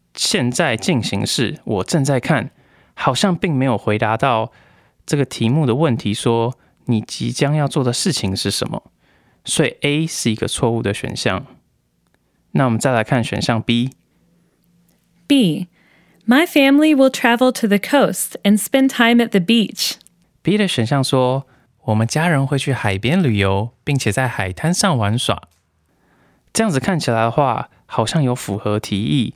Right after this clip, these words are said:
Speaker 1: 在询问的你即将要计划做什么事情。所以这样看起来，B的选项好像是正确的答案。再看选项C。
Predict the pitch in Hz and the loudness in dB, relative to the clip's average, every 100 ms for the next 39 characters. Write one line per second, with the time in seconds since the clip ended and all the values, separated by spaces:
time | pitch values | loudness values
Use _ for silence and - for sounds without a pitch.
0 | _ _ - 139 - 107 120 139 107 95 | _ _ -4 -4 0 0 2 2 0 -2
1 | - _ _ _ 123 104 - 113 147 147 | -4 _ _ _ -2 -2 -2 0 0 2
2 | 160 147 - 170 139 165 131 175 127 - | 0 0 0 -2 0 -2 -2 -2 -2 -4
3 | - - 104 - - 156 _ _ _ _ | -4 -4 -2 -4 -6 -8 _ _ _ _
4 | _ _ _ _ _ _ _ - 190 170 | _ _ _ _ _ _ _ -2 0 0
5 | - 190 170 190 143 110 104 104 113 _ | 0 0 0 0 0 0 0 -2 -6 _
6 | _ _ 185 214 208 - 104 147 120 - | _ _ -2 0 2 0 2 2 0 -2
7 | - 123 131 127 127 117 113 95 87 92 | -2 0 0 0 -2 0 -2 -2 -2 0
8 | 104 104 _ _ _ _ _ _ - 139 | 0 -2 _ _ _ _ _ _ -4 -2
9 | - 127 127 - 123 123 117 - 143 | 0 -2 -2 -2 0 0 0 0 0